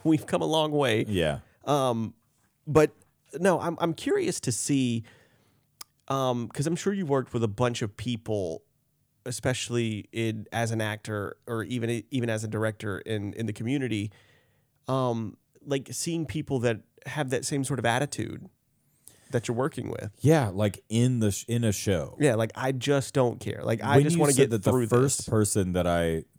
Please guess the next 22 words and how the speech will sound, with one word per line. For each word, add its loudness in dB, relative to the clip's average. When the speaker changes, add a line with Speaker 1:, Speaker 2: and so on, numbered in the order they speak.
Speaker 2:
thought 2
of, -2
I 0
mean, 0
look, 2
I, 0
I've 0
been 2
in 0
some -2
shows 2
that -4
it 0
was -6
like, -6
"All -8
right, -6
I 2
signed 2
on 2
to -2
this. -2